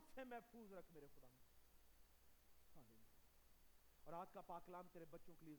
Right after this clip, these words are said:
زور اور تقویت کا باعث بنے۔ یسوع مسیح کے نام سے مانگتا ہوں، آمین۔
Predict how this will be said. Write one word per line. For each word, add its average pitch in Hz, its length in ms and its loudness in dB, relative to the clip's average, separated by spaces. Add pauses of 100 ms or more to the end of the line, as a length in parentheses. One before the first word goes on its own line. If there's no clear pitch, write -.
زور 160 160 2
اور 156 180 2
تقویت 143 420 -4
کا 135 120 -6
باعث 127 160 -4
بنے۔ - 220 -6 (1080)
یسوع 180 240 -4
مسیح 180 320 -2
کے 175 80 2
نام 151 180 -2 (100)
سے 147 60 -6
مانگتا 131 340 -6
ہوں، - 360 -12
آمین۔ 131 120 -10